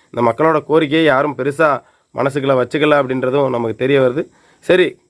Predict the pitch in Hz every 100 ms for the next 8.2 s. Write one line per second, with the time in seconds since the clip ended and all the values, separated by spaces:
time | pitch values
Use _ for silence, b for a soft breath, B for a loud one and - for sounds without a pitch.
0 | - 127 131 147 151 143 143 147 143 135
1 | 156 151 147 165 156 160 170 185 b b
2 | b b 127 139 170 170 165 151 143 156
3 | 160 156 147 135 127 - - _ _ _
4 | _ _ _ _ _ _ _ _ _ _
5 | _ _ - _ 165 180 165 151 160 170
6 | - - 120 131 147 151 147 151 151 135
7 | 156 131 139 151 131 135 131 131 135 143
8 | 123 120